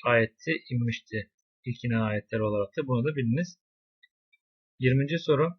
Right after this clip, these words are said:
Yukarıdaki özellikler verilen anlaşma aşağıdakilerden hangisidir?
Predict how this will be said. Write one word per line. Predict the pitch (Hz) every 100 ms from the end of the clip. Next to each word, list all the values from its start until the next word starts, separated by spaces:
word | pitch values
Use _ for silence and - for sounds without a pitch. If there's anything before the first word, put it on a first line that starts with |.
| _ _ _
Yukarıdaki | 127 131 135 135 165
özellikler | 143 143 135 147 151
verilen | 143 127
anlaşma | 127 131 127 - 139
aşağıdakilerden | 131 127 120 127 147
hangisidir? | 139 127 113 -